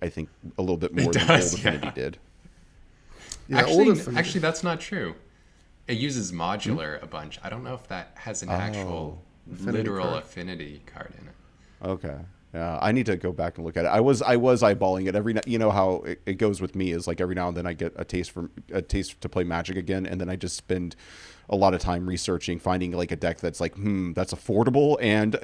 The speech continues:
Speaker 1: competitive." And then I watch a lot of gameplay of it and never bite the bullet on actually buying the deck or going to any events. <laughs>
Speaker 2: That's how I was for years.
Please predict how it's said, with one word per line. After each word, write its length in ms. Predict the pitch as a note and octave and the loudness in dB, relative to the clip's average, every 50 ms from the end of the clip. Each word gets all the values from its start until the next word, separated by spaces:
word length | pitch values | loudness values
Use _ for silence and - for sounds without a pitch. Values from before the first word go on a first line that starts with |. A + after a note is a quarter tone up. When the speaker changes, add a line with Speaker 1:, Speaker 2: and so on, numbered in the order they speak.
| - | -4
Speaker 1:
competitive." 580 | - F#2 - - - - F2 - C2+ C2 D#2 E2 - - - - - - - _ - | -6 -6 -2 -2 -2 -2 0 -2 -4 -4 -6 -8 -12 -18 -20 -20 -20 -20 -20 _ -8
And 160 | G2+ G2 F#2+ | -6 -4 -2
then 420 | F#2 F2+ F2+ F2 E2 E2 E2 D#2+ - _ | -2 -2 -2 -4 -6 -6 -8 -8 -8 _
I 260 | F2+ F2 D#2+ D#2+ D#2+ E2 E2 | -6 -4 -4 -4 -6 -6 -2
watch 240 | D#2+ F2+ F2+ - - | 0 0 0 0 0
a 20 | |
lot 160 | F2 F2 E2 F2+ | -2 -2 -2 -2
of 60 | - | -4
gameplay 340 | F2+ F2 E2 - F2 E2 E2 | -6 -6 -4 -2 -2 -2 -2
of 60 | E2 E2+ | -2 -4
it 100 | D#2 - | -6 -6
and 500 | - F#2 F2 D#2+ E2 E2 E2 D#2+ D#2 E2+ | -4 -4 -4 -4 -4 -4 -6 -6 -6 -2
never 260 | F#2 F2+ F2 - E2+ - - _ _ - - | -4 -2 -2 -4 -6 -8 -10 _ _ -6 -2
bite 200 | G#2 F#2 F2 - - | 0 0 0 -2 -6
the 40 | |
bullet 260 | F#2 F2+ E2 D#2+ D#2+ - | -6 -4 -4 -4 -4 -4
on 180 | D#2 D#2 D#2+ - | -6 -6 -8 -6
actually 280 | - E2 D#2 - D#2+ - | -6 -8 -6 -6 -8 -6
buying 260 | - D#2 D2 D#2 D2+ | -4 -4 -4 -4 -8
the 80 | D2 | -8
deck 320 | D2 D2+ C#2+ D#2 - - - - | -6 -4 -4 -6 -6 -10 -18 -10
or 140 | - F2+ E2 | -8 -8 -6
going 260 | - E2 D#2 D#2 D#2+ D#2+ | -4 -4 -4 -4 -6 -6
to 140 | - D2+ C#2+ | -6 -6 -6
any 240 | E2 D#2 D#2 E2 - - | -6 -6 -8 -10 -10 -10
events. 640 | - D2+ D2+ D2+ C#2+ - - - - - - - - - - - - C3 - - - - - | -10 -8 -8 -10 -8 -8 -6 -6 -6 -6 -6 -6 -6 -8 -8 -8 -12 -14 -14 -14 -20 -20 -20
<laughs> 520 | - - - - - - - - - - | -20 -20 -18 -18 -18 -18 -20 -20 -16 -8
Speaker 2:
That's 200 | - F#2 E2+ - | -6 -6 -6 -4
how 140 | - E2 D#2+ | -4 -2 -2
I 100 | D#2+ D#2+ | -2 -4
was 220 | D#2 D#2+ D#2 D2+ | -4 -6 -6 -8
for 140 | - - E2 | -8 -8 -12
years. 580 | D2 D2+ D2+ D2 D2+ D2+ D2 D2 - - - | -12 -10 -10 -10 -10 -10 -10 -12 -12 -14 -14